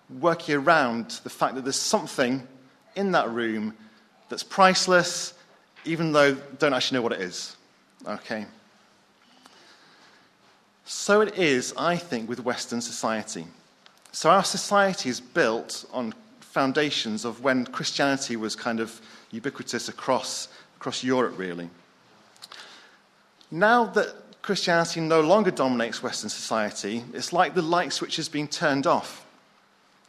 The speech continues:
Many people no longer know what's inside the room,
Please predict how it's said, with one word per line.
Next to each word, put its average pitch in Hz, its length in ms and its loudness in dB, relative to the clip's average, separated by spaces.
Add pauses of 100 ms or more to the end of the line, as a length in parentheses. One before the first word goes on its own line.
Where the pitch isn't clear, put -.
(300)
Many 180 220 0
people 139 360 -2
no 143 240 2
longer 156 280 2
know 147 220 4
what's 135 220 -4
inside 139 320 -2
the 139 80 -6
room, 117 400 2